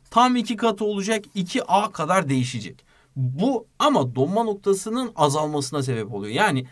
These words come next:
sıfır santigrat dereceden iki A kadar azaldığını anlıyoruz. Bu da donma noktasının artık bu de-, şartlar altında eksi iki A santigrat derece olduğunu gösteriyor. Yani atıyorum eksi onda donuyorsa biz eğer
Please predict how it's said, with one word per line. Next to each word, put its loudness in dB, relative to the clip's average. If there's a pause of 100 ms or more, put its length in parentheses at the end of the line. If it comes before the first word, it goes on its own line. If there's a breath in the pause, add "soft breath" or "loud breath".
(120)
sıfır -4
santigrat 2
dereceden 2 (280 loud breath)
iki 0
A 6
kadar 2
azaldığını 4
anlıyoruz. 4 (300 soft breath)
Bu -2
da 4 (240)
donma 2
noktasının -2
artık 2
bu -4
de-, -4
şartlar 0
altında 2 (300 loud breath)
eksi 0
iki -2
A 2
santigrat -4
derece -2
olduğunu -2
gösteriyor. -4 (280 soft breath)
Yani 6
atıyorum 0 (220 loud breath)
eksi -2
onda 6
donuyorsa 0 (240 soft breath)
biz 0
eğer 6